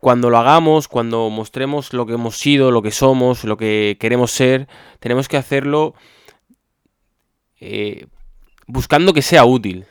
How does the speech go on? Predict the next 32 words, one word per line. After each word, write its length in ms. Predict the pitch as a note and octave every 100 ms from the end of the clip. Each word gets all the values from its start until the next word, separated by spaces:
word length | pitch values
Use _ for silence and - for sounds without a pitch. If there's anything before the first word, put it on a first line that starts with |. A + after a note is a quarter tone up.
| -
Es 60 |
decir, 520 | A#2 G#2 A#2 A2 A#2 G#2+
estaba 220 | - C#3
buscando 320 | C#3 C#3 C3
la 80 | A#2
palabra 260 | A#2 A#2
ade-, 160 | A2+ G#2+ A2
adecuada 580 | G#2+ G2+ A#2+ C#3 D#3+ - - - -
que 100 | -
transmitiros, 580 | A#2 A2 A#2 A2 C3+ D3+
pero 440 | - A2+ A2 A2 A#2+
era, 220 | C3 -
es 220 | C#3+ -
eso 200 | F3 -
lo 80 | A2+
que 80 | G#2+
quiero 140 | A2+
transmitir, 400 | A2 A2 G#2 G2+
que, 240 | - A2 - - _
que 340 | B2+ A#2+ A#2 -
cuando 280 | B2 A#2+ A#2
hablemos 360 | A#2+ C3+ E3
de 260 | D#3 D3 C#3+
lo 120 | C3
que 80 | C3
hemos 180 | B2+ A#2+
sido, 560 | C3+ C3+ C3 B2+ B2
lo 140 | A#2+ A#2
que 80 | A2+
somos, 400 | C3 C#3 D3+ - - _
tenemos 300 | A2+ B2 C3+
que 200 | D#3 C3+